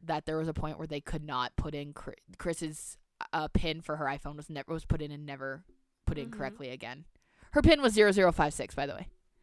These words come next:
Speaker 2: Oh, that's so sad.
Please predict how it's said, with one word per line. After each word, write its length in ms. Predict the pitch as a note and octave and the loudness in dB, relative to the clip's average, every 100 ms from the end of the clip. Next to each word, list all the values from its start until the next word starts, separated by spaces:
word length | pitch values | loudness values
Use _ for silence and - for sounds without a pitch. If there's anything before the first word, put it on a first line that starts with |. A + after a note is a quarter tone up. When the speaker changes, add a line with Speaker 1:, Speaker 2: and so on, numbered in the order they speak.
| _ _ _ _ _ _ _ _ _ _ _ _ _ _ _ _ _ _ - - | _ _ _ _ _ _ _ _ _ _ _ _ _ _ _ _ _ _ -20 -12
Speaker 2:
Oh, 240 | A#3+ A3+ | -8 -8
that's 300 | A3 B3+ - | -8 -10 -12
so 260 | - A#3+ G#3 | -10 -6 -6
sad. 760 | - - A3 A#3 A3+ F#3 F#3 | -8 -10 -8 -6 -6 -8 -12